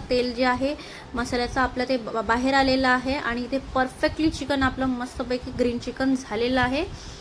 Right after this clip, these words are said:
आता यामध्ये आपल्याला वरून घालून घ्यायची आहे कसुरी मेथी. So मी क्रश करून कसुरी मेथी यामध्ये आता चमचा, मोठा चमचा भरून मी कसुरी मेथी यामध्ये ॲड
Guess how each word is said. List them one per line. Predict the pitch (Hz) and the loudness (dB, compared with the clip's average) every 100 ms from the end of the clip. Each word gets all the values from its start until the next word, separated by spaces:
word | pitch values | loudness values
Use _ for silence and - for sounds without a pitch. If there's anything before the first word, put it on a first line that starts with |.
| - - - | -12 -6 -2
आता | 247 339 | 4 6
यामध्ये | 320 302 302 277 | 6 4 4 2
आपल्याला | 269 269 269 | 2 2 4
वरून | 254 247 262 | 4 2 2
घालून | 262 240 247 262 | 2 0 2 2
घ्यायची | 247 226 254 | 2 0 -2
आहे | 233 233 269 277 | -2 -2 -2 -2
कसुरी | 233 247 254 254 | -4 -2 0 0
मेथी. | 247 196 - - - - - - - - - - - | -2 -4 -8 -12 -12 -14 -14 -14 -14 -14 -14 -8 0
So | 254 | 2
मी | 262 | 2
क्रश | - 269 277 - | 2 2 2 2
करून | 285 277 277 277 | 2 2 2 0
कसुरी | 269 - 240 269 262 | -2 -4 0 2 2
मेथी | 247 233 254 | 0 0 0
यामध्ये | 233 226 220 | 0 -2 -6
आता | 220 - - - - - - - - - | -2 -2 -2 -12 -16 -16 -16 -16 -6 0
चमचा, | 254 254 285 | 2 2 0
मोठा | 254 269 269 294 | 2 2 4 2
चमचा | 277 277 285 | 2 2 2
भरून | 262 262 | 4 4
मी | 277 294 - | 2 0 -2
कसुरी | 262 262 262 | 0 2 2
मेथी | 233 247 | 0 -2
यामध्ये | 220 226 233 | -2 -2 0
ॲड | 214 | 0